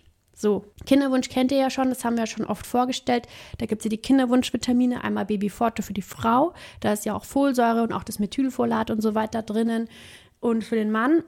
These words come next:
<clears throat> das Mascupro, was ja auch echt gut ist für die Spermienbildung, ne? Da ist ja auch Zink und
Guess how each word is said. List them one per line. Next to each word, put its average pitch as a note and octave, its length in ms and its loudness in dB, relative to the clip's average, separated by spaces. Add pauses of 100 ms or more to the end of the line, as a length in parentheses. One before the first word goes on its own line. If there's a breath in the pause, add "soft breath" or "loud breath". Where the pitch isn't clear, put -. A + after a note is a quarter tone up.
(120)
<clears throat> C4 160 8
das A3+ 160 -4
Mascupro, G3 880 -2 (240)
was A3 180 -2
ja G#3+ 160 2
auch G#3 100 -2
echt - 200 -4
gut A3+ 180 -2
ist G#3 80 -4
für A3+ 80 -2
die G3 80 -4
Spermienbildung, G3 680 -2
ne? G#3+ 120 0
Da G3+ 120 -2
ist G3+ 120 -6
ja B2+ 140 -4
auch - 140 -8
Zink A#3+ 460 2
und F#3+ 340 -4